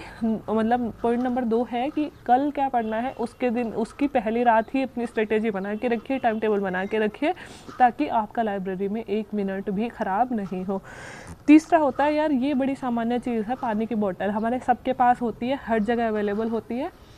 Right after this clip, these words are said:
लेकिन हम पीते नहीं हैं। हम सोचते हैं कि पानी पीने से क्या ही होगा, है ना?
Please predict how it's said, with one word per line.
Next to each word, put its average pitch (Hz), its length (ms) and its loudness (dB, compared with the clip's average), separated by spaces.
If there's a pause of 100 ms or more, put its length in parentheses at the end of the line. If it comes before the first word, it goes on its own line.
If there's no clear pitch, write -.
(240)
लेकिन 233 220 0
हम 277 160 0
पीते 202 300 -2
नहीं 170 180 -4
हैं। 160 120 -8 (800)
हम 240 140 4
सोचते 262 320 0
हैं 370 200 0
कि 381 60 -6
पानी 269 260 0
पीने 262 220 0
से 294 140 0
क्या 262 180 2
ही 247 100 4
होगा, 185 240 0
है 185 180 -6
ना? 294 100 2